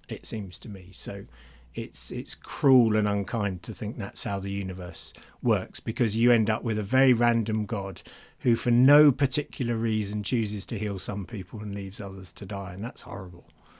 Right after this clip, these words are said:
Um, so we need to adjust our theological views, it seems to me.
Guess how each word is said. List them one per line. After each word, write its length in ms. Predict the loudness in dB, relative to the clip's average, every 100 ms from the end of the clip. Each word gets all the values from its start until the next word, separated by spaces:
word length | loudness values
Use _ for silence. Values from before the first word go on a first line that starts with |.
| -20 -20 -20 -20 -20 _
Um, 200 | -6 -6
so 220 | -4 -4 0
we 160 | 0
need 280 | 4 4 2
to 100 | 0
adjust 460 | -4 0 0 0 -4
our 220 | -8 -10 _ _
theological 560 | -2 0 0 -4 -6 -6
views, 400 | -4 -6 -8 -14
it 100 | -14
seems 280 | -14 -14
to 80 | -16
me. 140 | -18